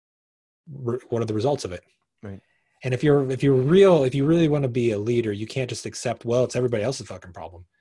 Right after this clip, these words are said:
Speaker 2: Right.
Speaker 1: They're just not listening to me."
Speaker 2: That's right.
Speaker 1: I've been a leader, uh, in leadership position long enough to know that I, painfully, I know this, <laughs> that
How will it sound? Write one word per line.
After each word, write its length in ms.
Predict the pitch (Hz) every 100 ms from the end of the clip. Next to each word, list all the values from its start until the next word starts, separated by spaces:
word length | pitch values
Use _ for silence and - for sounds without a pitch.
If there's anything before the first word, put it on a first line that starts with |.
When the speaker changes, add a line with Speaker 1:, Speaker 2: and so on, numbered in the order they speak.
| _
Speaker 2:
Right. 180 | 113 117
Speaker 1:
They're 80 | 107
just 120 | 104
not 120 | 110
listening 280 | 107 - 95
to 60 | 92
me." 260 | 87 87 _ -
Speaker 2:
That's 180 | 90
right. 240 | 120 117 -
Speaker 1:
I've 80 | 123
been 100 | 139
a 60 | 107
leader, 380 | 127 123 113 131
uh, 40 | 135
in 380 | 127 127 123 117
leadership 300 | 143 131 135
position 260 | 131 117
long 220 | 110 123 135
enough 160 | 123
to 80 | -
know 260 | 107 107 107
that 200 | 101 101 _ _ _ -
I, 100 | 127 120
painfully, 600 | - 160 147 123 95 90
I 80 | 92
know 160 | 101 98
this, 380 | 92 85 - - - -
<laughs> 120 | -
that 560 | 214 - 170 143 139